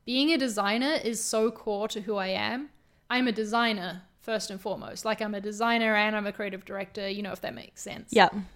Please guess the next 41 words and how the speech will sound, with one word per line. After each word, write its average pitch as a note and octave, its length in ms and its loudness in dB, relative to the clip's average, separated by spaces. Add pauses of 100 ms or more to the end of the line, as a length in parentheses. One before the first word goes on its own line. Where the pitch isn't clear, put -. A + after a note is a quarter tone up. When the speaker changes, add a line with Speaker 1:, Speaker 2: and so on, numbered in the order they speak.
(120)
Speaker 1:
Like, G3 320 -2
designer A#3 380 2
isn't G#3+ 160 -2
my G3+ 100 -2
job A3+ 320 2
title. G3 380 -4
It's, - 240 -8
like, G3 420 -10 (640)
my A#3 100 2
<laughs> A3 120 0
sense C4+ 200 4
of A#3 80 0
identity G#3 800 0
or, A3 100 -4
like, F#3 240 -4
a - 60 -6
way G#3 180 0
I G3+ 80 0
describe G3+ 340 -6
myself. G3 380 -8
I - 80 -6
don't G#3 140 -6
know F#3 100 -8
how G3+ 120 -8
to, - 200 -8 (320)
how A3 160 -2
else F3+ 140 -4
to F#3 80 -12
put A3 180 -4
it. - 160 -8 (500)
And B3+ 140 0
so A3 560 6
that A3 220 4
was C4 160 2
one A3+ 80 0
of A3 80 0
my G3+ 100 -4
concerns A3 540 -4
was, G3 160 -8
like, F#3+ 180 -2
okay, G#3+ 560 2